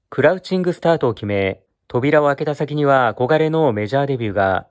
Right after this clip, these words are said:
「この日のため可愛い仕草練習してた。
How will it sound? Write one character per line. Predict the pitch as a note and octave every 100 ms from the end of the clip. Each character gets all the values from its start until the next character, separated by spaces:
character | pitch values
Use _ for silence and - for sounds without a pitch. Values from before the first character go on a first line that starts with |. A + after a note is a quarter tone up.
| _
「こ | -
の | C3+ E3
日 | F#3
の | E3
た | C#3
め | C3+ B2+
可 | G#2 A2+ A#2
愛 | C#3+ D3+
い |
仕 | B2+ B2
草 | B2+ D3 C#3
練 | G#2+ A2+
習 | A#2+ B2+ A#2+
し |
て | -
た。 | - F#2 -